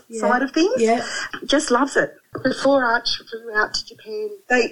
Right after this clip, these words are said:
Speaker 2: they overlapped, I think, for two days. So we was able to have everyone at home for two
Speaker 1: Oh.
Speaker 2: days, which was just lovely.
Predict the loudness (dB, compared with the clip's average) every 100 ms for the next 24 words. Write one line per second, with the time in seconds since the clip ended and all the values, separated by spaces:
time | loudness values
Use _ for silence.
0 | 0 2 2 2 4 4 0 -4 -6 -2
1 | -2 -2 -2 0 2 4 4 2 0 0
2 | 4 4 4 4 2 4 4 4 4 4
3 | 2 0 -2 2 4 4 4 4 4 2
4 | 0 -2 0 0 -2 2 2 4 4 2